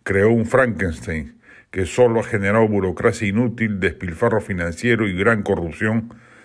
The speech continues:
además de la inexistente provisión de los servicios básicos que los pueblos no capitalinos han esperado durante siglos y que no han visto ni de cerca en estos más de veinte años del peor proceso de reformas emprendido durante la transición post-Fujimori.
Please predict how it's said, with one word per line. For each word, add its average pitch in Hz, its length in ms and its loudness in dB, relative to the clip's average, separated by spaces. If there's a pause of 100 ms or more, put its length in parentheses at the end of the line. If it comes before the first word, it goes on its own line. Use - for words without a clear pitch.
(140)
además 101 580 2
de 95 220 2
la 90 160 2
inexistente 92 840 -2
provisión 90 540 2
de 101 100 2
los 95 120 2
servicios 98 460 -2
básicos 98 440 -2
que - 120 -12
los 85 140 -6
pueblos 107 500 0 (420)
no 120 220 4
capitalinos 104 760 0
han 110 140 0
esperado 104 400 2
durante 92 420 0
siglos 117 560 -4 (400)
y 92 120 -4
que 101 120 2
no 110 100 2
han 117 140 4
visto 117 280 2
ni 107 120 2
de 95 160 2
cerca 117 480 0
en 98 140 0
estos 117 260 0
más 110 240 0
de 101 60 -2
veinte 107 340 2
años 110 240 0
del 95 200 0
peor 117 420 2
proceso 110 520 -2
de 90 120 0
reformas 107 640 0 (280)
emprendido 101 680 2
durante 95 420 0
la 90 140 -2
transición 92 580 -2
post-Fujimori. 95 880 -4